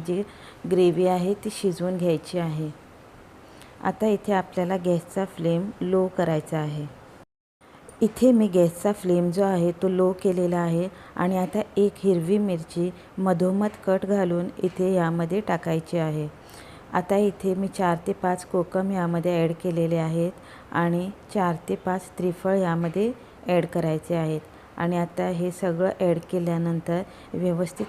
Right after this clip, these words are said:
आपल्याला ही ग्रेव्ही एकदा मिक्स करून घ्यायची आहे आणि चार ते पाच मिनटं मीडियम फ्लेमवरती शिजवून घ्यायची आहे. आता यामध्ये आपण जे बांगडे मॅरिनेट करून ठेवलेले होते, मिठाला लावून जे ठेवलेले होते,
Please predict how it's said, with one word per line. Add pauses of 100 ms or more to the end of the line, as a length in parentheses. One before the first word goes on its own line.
आपल्याला
ही (100)
ग्रेव्ही
एकदा
मिक्स
करून
घ्यायची
आहे (400)
आणि
चार (100)
ते
पाच
मिनटं (300)
मीडियम
फ्लेमवरती
शिजवून
घ्यायची
आहे. (600)
आता
यामध्ये
आपण
जे (220)
बांगडे
मॅरिनेट
करून
ठेवलेले
होते,
मिठाला
लावून
जे
ठेवलेले
होते,